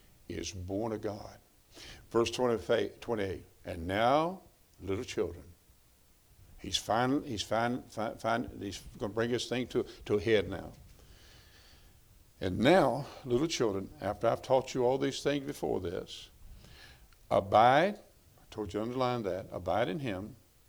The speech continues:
that when he shall appear, we may have confidence and not be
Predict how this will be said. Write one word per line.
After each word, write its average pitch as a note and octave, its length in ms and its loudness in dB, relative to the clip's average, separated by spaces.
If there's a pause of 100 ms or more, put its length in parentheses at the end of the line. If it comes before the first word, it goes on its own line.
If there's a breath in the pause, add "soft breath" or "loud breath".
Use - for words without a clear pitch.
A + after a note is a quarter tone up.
(440 loud breath)
that A2+ 200 4
when D#3 200 2
he F#3+ 160 0
shall G3 260 2
appear, B2+ 440 0 (1040 soft breath)
we A2+ 140 4
may A2 260 6
have G2 300 0
confidence G2+ 680 -2
and F#2+ 180 -6
not G#2+ 300 -4
be G2+ 320 -2